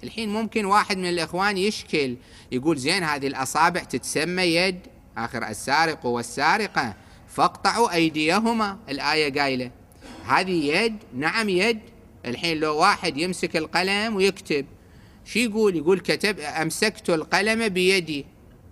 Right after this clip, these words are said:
القلم لما ماسكه بأصابعه، هو مو ماسكه بكف إيده، هو مو هالشكل ماسك القلم، القلم ماسكه بأصابعه. يقول: "أمسكته بيدي". إيه؟ إذا واحد بأصابعه ضرب له واحد،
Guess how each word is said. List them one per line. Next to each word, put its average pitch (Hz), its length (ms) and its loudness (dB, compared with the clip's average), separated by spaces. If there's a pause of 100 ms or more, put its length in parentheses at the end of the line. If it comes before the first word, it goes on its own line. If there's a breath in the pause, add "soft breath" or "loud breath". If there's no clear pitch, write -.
(120)
القلم 139 500 -2
لما 131 240 -4
ماسكه 143 380 -2
بأصابعه، 151 640 -2
هو 123 220 -4
مو 147 140 0
ماسكه 208 300 0
بكف 185 340 0
إيده، 151 260 -2
هو 120 80 -6
مو 151 180 -2
هالشكل 202 360 0
ماسك 185 300 0
القلم، 127 460 -4 (420 loud breath)
القلم 156 440 0
ماسكه 185 340 0
بأصابعه. 151 720 -2 (400 loud breath)
يقول: 175 560 0 (120)
"أمسكته 208 680 2
بيدي". 208 680 0
إيه؟ 127 260 2 (720 loud breath)
إذا 160 240 2
واحد 190 380 4
بأصابعه 214 800 2 (120)
ضرب 190 300 4
له 185 140 2
واحد، 165 460 2